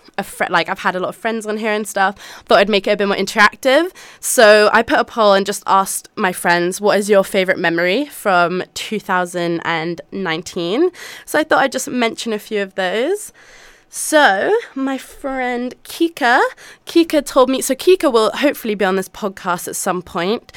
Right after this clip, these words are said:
She's another beautiful journalist in my class, and she said there are so many that sh-, she finds it hard to choose, but she wrote meeting Kit Harington, um, which, yeah, I can <laughs> totally understand that. She,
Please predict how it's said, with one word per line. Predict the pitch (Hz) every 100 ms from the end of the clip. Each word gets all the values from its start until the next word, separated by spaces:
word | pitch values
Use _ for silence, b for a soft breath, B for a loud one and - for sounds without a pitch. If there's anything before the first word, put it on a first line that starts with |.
| B
She's | - - 220 -
another | 240 285 262
beautiful | 220 - 208
journalist | 190 180 175 208 262 -
in | 208
my | 180
class, | - - 165 160 220 -
and | 214
she | - 247 233
said | - 240 233 - B B
there | 240
are |
so | - 285
many | 269 233 226
that | 220
sh-, | - -
she | -
finds | - 202
it | 185
hard | 214 202
to |
choose, | - - 185 214
but | - 180 170 -
she | -
wrote | 202 196 180 185
meeting | 202 202 - 196 190 -
Kit | - 208 202 -
Harington, | - 196 196 220 240 285 311 B B B B _ _ _
um, | 220 202 190 190 190 190 - _ _ _ _ _ _
which, | 196 196 - - - _ -
yeah, | 202 220
I | 226
can | 220 254 226
<laughs> | 311 - 349 349 - - - -
totally | 349 277 247
understand | 220 240 277 - 220 214
that. | 196 196 -
She, | - 247